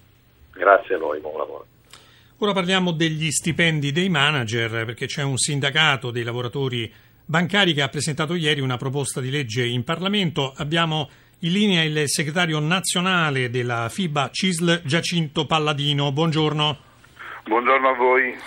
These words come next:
Speaker 2: Allora Palladino, voi avete presentato questa proposta per mettere un tetto ai compensi dei top manager di tutte le società di capitali, quindi banche comprese. Di che si tratta?
Speaker 3: Perfetto.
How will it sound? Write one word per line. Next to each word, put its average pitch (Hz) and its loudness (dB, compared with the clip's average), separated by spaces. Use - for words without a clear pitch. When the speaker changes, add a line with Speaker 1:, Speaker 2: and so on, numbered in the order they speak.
Speaker 2:
Allora 190 0
Palladino, 180 -2
voi 208 0
avete 190 -2
presentato 156 -2
questa 170 -4
proposta 185 0
per 147 -4
mettere 160 -2
un 185 2
tetto 220 -2
ai 175 2
compensi 170 0
dei 143 0
top 165 -2
manager 139 0
di 160 0
tutte 220 2
le 170 2
società 170 0
di 143 -4
capitali, 151 0
quindi 120 -2
banche 123 2
comprese. 104 -6
Di 151 -4
che 190 2
si - 0
tratta? 117 0
Speaker 3:
Perfetto. 85 -4